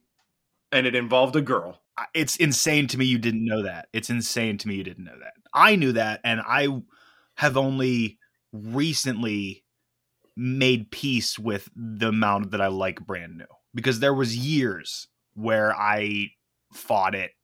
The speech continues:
Speaker 2: and said, "I don't like this." I don't, w-, wrong. I liked the first record,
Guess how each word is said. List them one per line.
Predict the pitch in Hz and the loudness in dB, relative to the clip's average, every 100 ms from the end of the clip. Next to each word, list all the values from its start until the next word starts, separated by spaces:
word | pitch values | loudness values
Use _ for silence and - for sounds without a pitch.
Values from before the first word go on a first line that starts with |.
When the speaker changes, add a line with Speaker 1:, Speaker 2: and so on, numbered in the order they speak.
| - | -10
Speaker 2:
and | 101 | -8
said, | 104 104 | -2 0
"I | 101 | 2
don't | 98 90 | 0 -4
like | 87 92 | -8 -10
this." | 98 92 90 - - | -8 -8 -8 -8 -10
I | |
don't, | 98 _ _ - | -10 _ _ -16
w-, | - _ _ - _ | -16 _ _ -20 _
wrong. | 151 143 101 101 | 4 6 6 4
I | 139 | 4
liked | 180 190 131 | 6 6 6
the | 131 | 0
first | - 135 131 | 4 2 2
record, | 143 139 147 143 | 0 0 0 -4